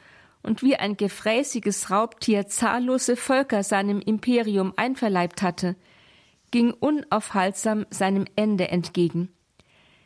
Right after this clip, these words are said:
Die geknechteten Völker strebten mit ungestüm nach Freiheit, bis schließlich wenige Jahre nach dem Tod des letzten großen Königs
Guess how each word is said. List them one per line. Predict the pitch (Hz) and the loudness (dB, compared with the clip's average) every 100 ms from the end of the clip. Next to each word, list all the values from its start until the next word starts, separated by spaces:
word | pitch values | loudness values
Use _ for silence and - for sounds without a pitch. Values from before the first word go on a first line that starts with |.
| _ - | _ -2
Die | 254 | -2
geknechteten | 247 233 262 294 - 277 226 214 | -2 0 2 2 0 -2 0 -2
Völker | - 269 269 220 | 2 2 2 -2
strebten | - - 254 269 - 226 | -4 0 0 0 2 2
mit | 220 - | 2 0
ungestüm | 285 285 226 208 - 254 226 | 0 0 0 -2 0 2 4
nach | 202 202 | 2 -2
Freiheit, | - 196 202 185 170 175 - _ _ _ _ _ - | -2 -2 0 0 -2 -2 -12 _ _ _ _ _ -2
bis | 269 - | -2 0
schließlich | 240 233 214 196 | 0 0 0 -2
wenige | 226 277 269 214 | 0 2 2 2
Jahre | 190 196 190 202 | 2 2 0 -2
nach | 196 240 302 | -2 -2 -2
dem | - 196 190 | -2 0 0
Tod | - 220 262 269 - - _ - | -2 0 0 -2 -20 -20 _ -6
des | 208 208 | -4 -2
letzten | 233 - - 226 | -2 -4 -6 -6
großen | - 226 247 226 202 | -2 0 0 -2 -2
Königs | 247 240 254 - - | 0 2 0 -2 -10